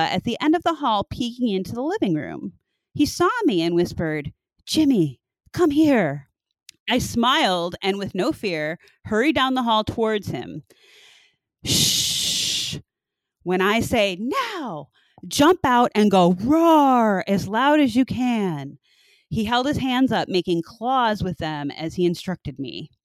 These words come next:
My grandfather, Jim, who I am named after, loved jumping out and scaring people.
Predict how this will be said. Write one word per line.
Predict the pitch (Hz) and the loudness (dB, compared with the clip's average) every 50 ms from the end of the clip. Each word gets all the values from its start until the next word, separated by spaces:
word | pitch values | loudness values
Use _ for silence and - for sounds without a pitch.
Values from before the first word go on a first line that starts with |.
| _ _ _ _ _ _ _ _ _ - | _ _ _ _ _ _ _ _ _ -6
My | 208 214 - | -4 -4 -4
grandfather, | - 233 240 262 320 311 - 339 330 339 370 392 359 | -2 -2 0 0 0 0 0 -2 -2 -2 -2 -2 -4
Jim, | - - 190 151 131 127 175 233 277 294 - _ _ _ - | -4 -4 -4 -4 -4 -4 -4 -4 -4 -6 -6 _ _ _ -4
who | - 220 196 | -2 -2 0
I | 170 151 156 | -2 -2 -4
am | 170 196 214 | -4 -4 -4
named | 196 185 208 254 247 147 | -4 -4 -4 -4 -4 -6
after, | 120 113 107 143 - - 135 135 180 196 - _ _ _ _ _ _ _ _ | -8 -12 -16 -16 -14 -14 -12 -12 -12 -14 -14 _ _ _ _ _ _ _ _
loved | 185 202 214 214 240 269 262 240 214 - | -2 0 2 2 2 2 0 -2 -6 -4
jumping | - 233 247 269 - 339 294 | 0 0 2 2 2 2 2
out | 226 190 - - | 2 0 -2 -2
and | 185 160 | -4 -6
scaring | 147 - - 175 160 156 156 156 | -6 -6 -6 -4 -2 -2 -2 -2
people. | 151 147 - - - 87 73 - 165 | -4 -8 -10 -10 -12 -10 -10 -12 -12